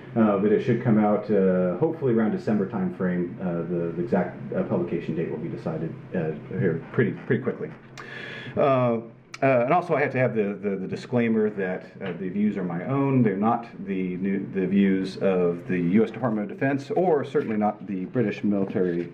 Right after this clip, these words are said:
uh, Ministry of Defense either. So with that, let's, let's launch straight into it. Um, at first blush, uh, you might wonder why, uh, the, the U S Army of the nineteenth century is even really worth paying to,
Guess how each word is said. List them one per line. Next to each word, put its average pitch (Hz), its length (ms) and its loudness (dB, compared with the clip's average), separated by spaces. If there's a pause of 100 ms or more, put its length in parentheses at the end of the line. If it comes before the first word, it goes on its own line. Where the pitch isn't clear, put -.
(140)
uh, 101 100 2
Ministry 120 380 2
of 85 80 -2
Defense 85 460 -4 (100)
either. 92 320 -2 (1160)
So 160 140 4
with 135 120 2
that, 156 260 2
let's, 139 260 -6
let's 127 160 -2
launch 123 200 2
straight 110 220 2
into 113 260 2
it. 95 100 -2 (800)
Um, 135 520 2
at 135 140 -2
first 214 300 0
blush, 131 540 0 (160)
uh, 113 240 0
you 113 100 0
might 131 260 2
wonder 104 540 0
why, 92 720 0 (120)
uh, 87 520 0 (180)
the, 92 360 0
the 92 160 -2
U 107 200 8
S - 140 -4
Army 98 240 -4
of 87 60 -6
the 85 80 -8
nineteenth 87 480 -6
century 90 440 -4
is 82 200 -6
even 107 360 2
really 95 240 0
worth 87 440 -2
paying 165 420 2
to, 92 340 -2